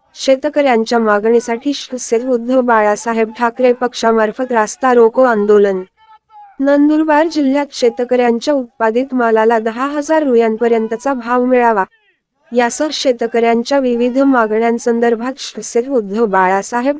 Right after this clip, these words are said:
ठाकरे पक्षामार्फत नंदुरबार तालुक्यातील पळाशी फाट्यावर रास्ता रोको आंदोलन करण्यात आले.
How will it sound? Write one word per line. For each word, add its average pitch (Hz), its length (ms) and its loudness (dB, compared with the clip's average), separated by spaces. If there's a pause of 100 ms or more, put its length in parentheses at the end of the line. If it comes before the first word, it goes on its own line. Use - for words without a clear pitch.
ठाकरे 226 340 -2
पक्षामार्फत 262 840 -2
नंदुरबार 240 680 2
तालुक्यातील 247 600 0
पळाशी 226 500 0
फाट्यावर 247 600 0
रास्ता 240 440 -2
रोको 233 280 4
आंदोलन 226 560 2
करण्यात 208 440 0
आले. 196 240 0